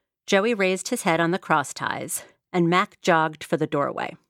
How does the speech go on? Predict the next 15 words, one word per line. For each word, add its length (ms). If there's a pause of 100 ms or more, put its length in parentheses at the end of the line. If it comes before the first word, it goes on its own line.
(1040)
"Hold 160
on, 220
everybody," 640 (580)
she 220
called 300
to 100
the 100
horses 480
before 320
sliding 480
the 80
big, 300
heavy 280
door 260
closed. 640